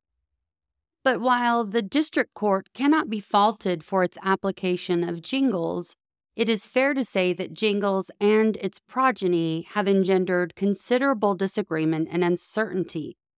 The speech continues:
regarding the nature and contours of a vote dilution claim. In order to resolve the wide range of uncertainties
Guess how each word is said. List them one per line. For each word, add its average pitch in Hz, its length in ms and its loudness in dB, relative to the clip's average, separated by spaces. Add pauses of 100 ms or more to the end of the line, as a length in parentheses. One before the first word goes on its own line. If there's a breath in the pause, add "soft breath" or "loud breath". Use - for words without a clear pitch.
(120)
regarding 175 420 2
the 170 100 2
nature 214 720 0
and 185 200 0
contours 180 880 -2 (400)
of 208 100 4
a 202 80 2
vote 208 340 2
dilution 156 560 -4
claim. 139 480 -10 (1120)
In 247 280 2
order 262 340 4
to 240 160 0
resolve 196 560 2
the 196 100 0
wide 202 400 0
range 180 520 2
of 180 160 -4
uncertainties 170 1000 -2